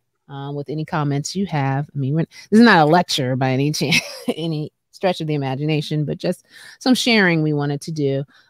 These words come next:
um, to highlight some people we think, um, deserve, um, some accolades here. So I'm actually gonna start. I'm gonna start with the first person. Um, and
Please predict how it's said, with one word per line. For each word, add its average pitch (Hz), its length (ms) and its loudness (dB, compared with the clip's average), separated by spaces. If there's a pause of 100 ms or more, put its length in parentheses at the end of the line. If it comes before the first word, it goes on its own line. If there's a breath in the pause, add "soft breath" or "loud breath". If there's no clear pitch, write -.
um, 143 200 -6
to - 80 -10
highlight 139 400 -6
some 151 140 -8
people 135 280 -10
we 139 120 -6
think, - 460 -12 (100)
um, 139 280 -10
deserve, 135 500 -8 (640)
um, 50 320 -18 (240)
some 135 180 -12
accolades - 640 -12
here. - 220 -12 (320 loud breath)
So 254 160 2
I'm 381 160 6
actually 302 240 4
gonna 175 160 4
start. 143 320 4
I'm 208 80 6
gonna 226 120 4
start 190 200 4
with 185 80 4
the 175 80 0
first 147 320 -4
person. 135 720 -6 (260)
Um, 139 460 -4 (880)
and 151 420 -4